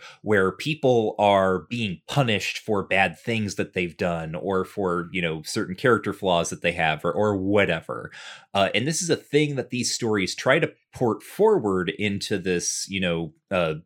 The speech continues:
postmodernist nineteen eighties homage to this older cultural format. And at the same time, um, I don't think it actually successfully, like, articulates that moral logic, uh, or rather, I should say, um,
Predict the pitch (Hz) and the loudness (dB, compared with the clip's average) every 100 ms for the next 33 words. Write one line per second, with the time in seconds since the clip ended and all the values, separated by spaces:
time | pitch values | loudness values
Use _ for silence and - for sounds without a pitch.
0 | _ 117 107 - 101 92 95 90 - 101 | _ -2 -2 0 0 0 0 -2 -2 -4
1 | 92 - 95 85 87 90 76 90 90 95 | -4 -6 -6 -4 -4 -4 -4 -4 0 0
2 | 90 87 - 85 80 - 95 90 80 - | 0 -2 -4 -6 -6 -4 -4 -4 -8 -6
3 | 90 - 76 - 190 196 135 110 110 - | -6 -6 -10 -4 0 0 2 0 -2 -10
4 | - - - - - _ - 139 147 - | -18 -16 -16 -18 -20 _ 0 0 0 0
5 | 220 269 160 151 151 151 - - - 120 | 0 0 4 4 4 -2 -10 -20 -2 2
6 | 120 120 123 - _ _ 143 151 139 147 | 2 2 -4 -12 _ _ 2 2 6 6
7 | 185 - - 139 160 165 135 139 110 139 | 6 -6 -6 -2 0 2 2 4 4 2
8 | - - 127 127 - 113 - 123 - - | 2 -2 -2 -2 -4 -4 0 0 0 -4
9 | 127 120 110 104 95 - _ _ 110 101 | -2 2 2 2 -2 -8 _ _ 0 4
10 | 110 - 175 - 107 92 85 - - - | 2 4 2 2 4 4 2 -4 -8 -8
11 | - 107 98 95 95 87 82 87 80 80 | -2 2 2 2 2 2 2 0 0 -2
12 | 85 80 - - - 90 87 82 80 - | -4 -4 -6 -12 -2 -2 0 -2 -4 0
13 | 110 104 120 107 101 95 87 - 104 90 | 2 6 4 6 4 4 -4 0 2 4
14 | 87 78 - 95 85 87 | 2 -2 -6 -2 0 -2